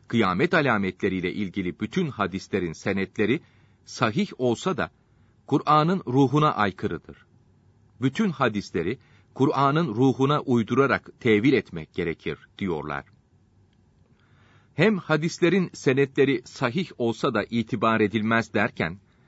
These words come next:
bir yandan da onları tevil etmek gerekir deniyor. Bu bir çelişki değil mi? Cevap. Senedi sahih olsa da itibar edilmez demek, bu sözü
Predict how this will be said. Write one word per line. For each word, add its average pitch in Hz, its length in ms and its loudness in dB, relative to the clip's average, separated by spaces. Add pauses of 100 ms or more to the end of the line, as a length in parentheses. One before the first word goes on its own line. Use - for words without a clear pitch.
(360)
bir 147 240 0
yandan 165 440 2
da 127 80 2
onları 139 400 2
tevil 120 360 4
etmek 120 360 -2
gerekir 87 400 -2 (100)
deniyor. 73 400 -6 (800)
Bu 160 220 -2
bir 185 120 0
çelişki 131 540 0
değil 139 220 -2
mi? 73 220 -10 (1900)
Cevap. 80 340 -2 (1080)
Senedi 202 520 4
sahih 156 520 -4
olsa 135 360 2
da 101 200 0
itibar 147 500 2
edilmez 123 540 2
demek, 69 380 -10 (560)
bu 139 160 0
sözü 160 380 2